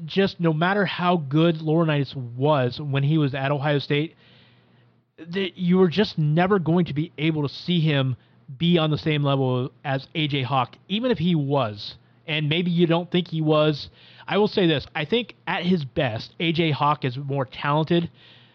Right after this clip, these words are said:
But what I loved about Laurinaitis is he did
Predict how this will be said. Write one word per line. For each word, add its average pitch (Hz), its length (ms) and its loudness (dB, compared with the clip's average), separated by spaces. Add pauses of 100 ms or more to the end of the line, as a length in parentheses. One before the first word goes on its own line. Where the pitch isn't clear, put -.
(260)
But 160 240 -6
what 196 120 -2
I 185 80 0
loved 180 360 0
about 190 280 -2
Laurinaitis 139 680 0 (140)
is 156 320 2
he 196 260 -4
did 175 260 2